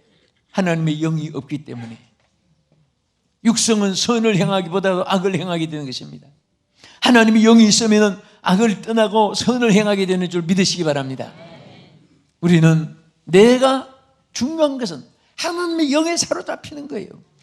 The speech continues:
여러분, 신앙의 성패가 어디서 온 줄 아십니까? 내가 내 자신을 지배하면 실패합니다.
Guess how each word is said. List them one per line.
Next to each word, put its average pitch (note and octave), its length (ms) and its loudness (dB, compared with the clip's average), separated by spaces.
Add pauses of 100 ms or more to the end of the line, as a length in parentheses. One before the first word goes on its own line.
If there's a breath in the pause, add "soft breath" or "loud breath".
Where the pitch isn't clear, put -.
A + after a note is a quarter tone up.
(220 soft breath)
여러분, D#4 280 2
신앙의 D#4 540 0
성패가 B3+ 480 -2
어디서 C4+ 300 0
온 C4+ 80 -4
줄 B3+ 100 0
아십니까? A#3 540 -6 (600)
내가 C#4+ 580 4
내 C4 200 6
자신을 C#4 460 0
지배하면 B3 480 2
실패합니다. G#3+ 800 -2